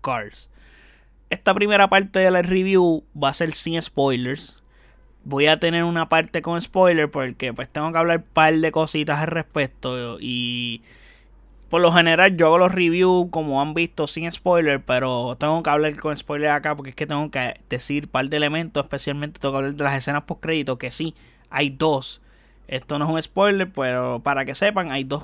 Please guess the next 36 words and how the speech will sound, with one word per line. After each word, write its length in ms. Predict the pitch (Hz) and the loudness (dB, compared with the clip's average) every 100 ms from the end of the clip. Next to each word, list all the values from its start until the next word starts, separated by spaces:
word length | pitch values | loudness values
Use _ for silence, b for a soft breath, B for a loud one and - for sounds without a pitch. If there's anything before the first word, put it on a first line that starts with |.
| 160 | -12
escenas 300 | - 202 151 | -10 -6 -4
postcrédito, 420 | - - 185 175 135 | -6 -6 -4 -4 -6
te 80 | |
tienes 240 | 123 143 170 | -6 -6 -6
que 140 | 156 | -6
quedar 200 | 135 139 156 | 0 2 2
hasta 160 | 151 | 0
lo 80 | 120 | -4
último. 480 | 117 135 113 95 - _ | -4 -10 -14 -18 -20 _
Esa 180 | - 135 | -14 -8
es 60 | 147 | -4
la 160 | 139 | -4
que 120 | 123 110 | -6 -12
hay. 180 | 98 _ b b b b b - | -14 _ b b b b b -8
Eso 140 | - | -2
es 80 | 135 | 2
bien 160 | 147 156 | 2 2
importante, 580 | 156 156 156 151 147 - | 0 -2 -2 -2 -6 -6
esa 220 | 135 131 | -6 -6
información. 960 | 143 - 135 117 113 110 127 123 107 117 _ _ _ _ - | -8 -4 -4 -4 -10 -10 -8 -8 -10 -16 _ _ _ _ 0
La 240 | 156 160 | 4 4
sinopsis 480 | 165 151 156 196 220 | 4 0 0 -2 -2
de 80 | 214 | 0
esta 180 | 196 | 0
película 460 | 180 165 170 151 135 | 2 0 2 2 2
dice: 460 | 139 139 - 120 - - | 0 -4 -6 -10 -10 -2
Ant-Man 420 | 139 - 180 185 | 0 0 0 0
and 160 | 175 | 0
the 80 | 165 | 2
Wasp 380 | 151 170 190 190 | 6 8 6 4
se 180 | - 156 | -6 -8
encuentran 580 | 139 143 156 175 180 170 | -6 -2 -2 -2 -2 -4
explorando 540 | - 139 131 151 160 | -4 -2 0 0 -2
el 60 | 147 | -2
reino 320 | 147 160 147 | -2 -4 -4
cuántico, 640 | 127 135 135 131 113 107 | -4 -4 -4 -10 -12 -14